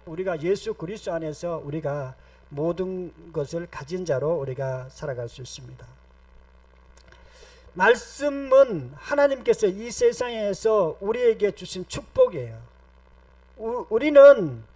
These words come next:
그것을 아는 것으로만 하면 안 돼요. 성경을 우리가 매일 읽지만은 그 말씀을 지키는 데 우리가 좀 초점 맞춰야 돼요. 하나님 말씀 지키는 사람 좋아합니다.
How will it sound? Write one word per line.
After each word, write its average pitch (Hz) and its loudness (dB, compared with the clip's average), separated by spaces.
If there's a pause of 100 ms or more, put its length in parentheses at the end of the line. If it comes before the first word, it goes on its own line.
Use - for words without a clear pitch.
(400)
그것을 269 -2
아는 262 -2
것으로만 185 0
하면 151 -8
안 117 -12
돼요. - -18
성경을 233 -4
우리가 185 -4
매일 160 -4
읽지만은 139 -10 (100)
그 214 -4
말씀을 208 -12
지키는 - -16
데 175 -10
우리가 131 -12
좀 127 -20
초점 139 -14
맞춰야 113 -18
돼요. 120 -20 (480)
하나님 214 -6
말씀 151 -6
지키는 190 -12
사람 123 -10
좋아합니다. 117 -12